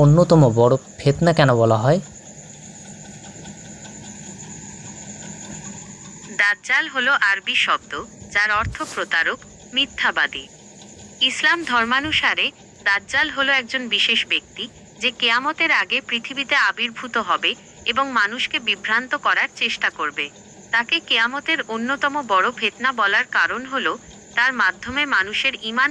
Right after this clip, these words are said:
Speaker 2: পরীক্ষা করা হবে। দাজ্জালের অনেক অলৌকিক ক্ষমতা থাকবে,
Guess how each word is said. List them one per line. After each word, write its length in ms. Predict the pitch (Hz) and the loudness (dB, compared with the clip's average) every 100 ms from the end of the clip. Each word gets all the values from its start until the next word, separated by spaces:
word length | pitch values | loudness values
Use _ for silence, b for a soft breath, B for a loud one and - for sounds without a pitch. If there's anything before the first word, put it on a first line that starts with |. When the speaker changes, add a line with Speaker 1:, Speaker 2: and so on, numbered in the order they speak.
| 294 | 0
Speaker 2:
পরীক্ষা 360 | 214 190 - 220 | -2 -2 -4 0
করা 240 | 196 196 | 2 2
হবে। 280 | 202 156 147 139 - - - - | 0 -4 -6 -12 -20 -18 -8 -2
দাজ্জালের 600 | 214 226 - 285 320 311 | 0 0 -2 0 2 2
অনেক 240 | 240 262 - | 0 0 -4
অলৌকিক 480 | 208 208 247 277 330 - | 0 0 0 -2 -4 -2
ক্ষমতা 420 | - 226 247 294 | -2 0 2 2
থাকবে, 440 | - 220 170 170 | 4 0 0 -2